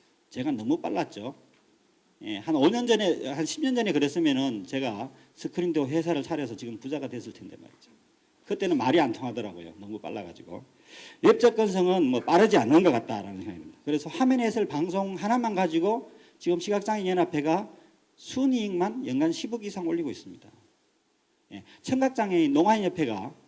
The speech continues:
예, 자막 방송 그, 그것도 하나만 가지고 협회가 굴러가더라고요.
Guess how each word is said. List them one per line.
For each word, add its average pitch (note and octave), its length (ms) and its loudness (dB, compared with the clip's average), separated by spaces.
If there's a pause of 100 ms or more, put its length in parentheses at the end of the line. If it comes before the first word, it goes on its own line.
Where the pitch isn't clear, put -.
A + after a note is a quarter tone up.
(560)
예, F#2+ 240 -10
자막 A3+ 340 0
방송 D#3+ 500 0 (640)
그, - 320 -12
그것도 D#3+ 300 -2
하나만 A#3 340 0
가지고 F#3+ 640 -2 (100)
협회가 B3 500 0
굴러가더라고요. B2 600 0